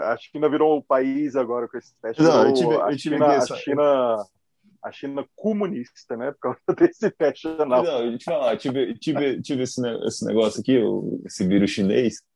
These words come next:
Speaker 2: No domingo retrasado, eu, pô, fiquei meio quebrado, né? Ah, também tô meio velho.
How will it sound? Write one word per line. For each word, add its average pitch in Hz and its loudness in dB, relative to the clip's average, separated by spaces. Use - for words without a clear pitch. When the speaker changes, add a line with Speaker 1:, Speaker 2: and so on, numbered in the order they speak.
Speaker 2:
No 110 2
domingo 127 2
retrasado, 113 -2
eu, 110 -10
pô, 120 -6
fiquei - -10
meio 104 0
quebrado, - -2
né? 110 -8
Ah, - -12
também 104 -18
tô 98 4
meio 95 8
velho. 117 6